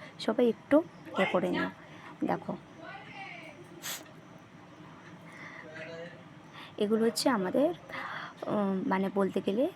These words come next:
আগেকার দিনে জমিদারদের মানে আমলের এই মন্দিরগুলো, বুঝতে পেরেছো? প্রচুর মন্দির আছে দেখো।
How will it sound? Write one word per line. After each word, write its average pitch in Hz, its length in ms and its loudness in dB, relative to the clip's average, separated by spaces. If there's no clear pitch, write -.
আগেকার 202 400 2
দিনে 302 160 6
জমিদারদের 190 600 4
মানে 247 140 2
আমলের 202 380 4
এই 208 60 2
মন্দিরগুলো, 180 560 -2
বুঝতে - 300 -10
পেরেছো? - 360 -4
প্রচুর 226 260 2
মন্দির 208 260 2
আছে 240 200 -2
দেখো। - 240 0